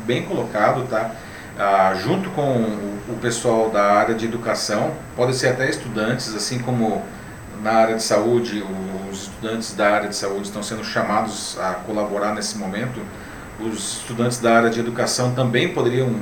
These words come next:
colaborar, inclusive com ideias, mas também com mão de obra, junto com empresas, tá? E junto com o governo. Eu acho que é, é, é necessário, é fundamental, é essencial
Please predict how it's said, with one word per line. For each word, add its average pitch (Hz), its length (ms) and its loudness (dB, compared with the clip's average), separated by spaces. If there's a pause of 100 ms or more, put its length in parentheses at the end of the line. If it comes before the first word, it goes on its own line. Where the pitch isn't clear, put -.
(160)
colaborar, 113 560 2
inclusive 117 340 -4
com 151 220 2
ideias, 127 600 6
mas 113 140 -2
também 120 220 -2
com 127 100 -4
mão 127 200 2
de 120 120 0
obra, 127 300 4 (440)
junto 156 420 0
com 180 140 4
empresas, 120 800 0
tá? 107 260 -2
E 113 200 0
junto 135 300 -4
com 156 180 0
o - 20 -2
governo. 113 420 2
Eu 101 120 0
acho 117 220 -2
que 113 300 -2
é, 104 60 2
é, 104 480 0
é 208 240 8
necessário, 123 640 4
é 120 140 2
fundamental, 131 800 4
é 131 120 6
essencial 143 800 4